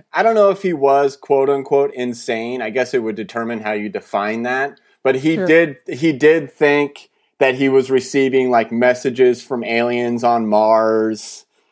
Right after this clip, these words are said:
Speaker 1: And
Speaker 2: <laughs>
Speaker 1: he, you know, had a bunch of phobias of, like, hair and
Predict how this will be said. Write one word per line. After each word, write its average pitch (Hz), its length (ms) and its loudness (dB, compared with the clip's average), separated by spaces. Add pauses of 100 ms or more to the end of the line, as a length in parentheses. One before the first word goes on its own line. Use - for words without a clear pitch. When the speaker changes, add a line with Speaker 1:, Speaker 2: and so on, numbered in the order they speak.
(220)
Speaker 1:
And 104 760 0
Speaker 2:
<laughs> - 120 -20
Speaker 1:
he, 113 920 0
you 131 160 -6
know, 110 100 0
had 120 200 0
a 110 60 0
bunch 127 240 -2
of 120 100 -4
phobias 127 720 2
of, 107 180 -10
like, 104 260 0
hair 123 880 2 (340)
and 95 640 -4